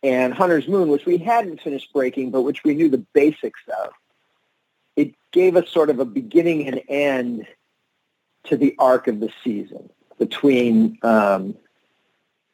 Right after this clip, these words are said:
City of Stone and Hunter's Moon. So we had sort of these eight episodes that precede it all, and then we created sort of the arc of the season between City of Stone and Hunter's Moon.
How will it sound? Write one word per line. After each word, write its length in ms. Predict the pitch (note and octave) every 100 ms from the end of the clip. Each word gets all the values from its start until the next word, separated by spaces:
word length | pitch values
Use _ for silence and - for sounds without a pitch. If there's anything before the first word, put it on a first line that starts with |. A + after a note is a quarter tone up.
| _ -
City 200 | B2+ A#2+
of 100 | -
Stone 400 | - A#2 G#2+ G#2
and 100 | G2+
Hunter's 360 | A#2 G#2 G2
Moon. 280 | G2 F#2+ F2+
So 120 | C3
we 120 | C3
had 220 | C3 C#3 C3+
sort 140 | C#3
of 60 | B2
these 180 | B2+ -
eight 200 | E3 E3
episodes 640 | D3+ - C3 C3+ B2 A2+
that 160 | A2+ -
precede 480 | B2 - G#3 G3 C#3+
it 160 | A2 -
all, 460 | A2+ A2 G#2 - _ _ _ _ _ _ _ _
and 220 | B2 B2
then 180 | C3 B2+
we 140 | B2 A2+
created 640 | - C3+ A#2+ A#2 A2+ G#2 -
sort 180 | A#2+
of 80 | G#2+
the 120 | A2
arc 260 | - C3+ C3
of 100 | A2
the 100 | A2 -
season 420 | A#2+ A#2 G2+ G#2
between 760 | G2 - - B2 A#2+ A#2 A2+ G#2
City 240 | - G#2+ G#2+
of 80 | -
Stone 420 | - G#2+ G2+ F#2+
and 140 | F#2+
Hunter's 340 | - G2+ F#2+ F2+
Moon. 400 | G#2+ G2+ G2+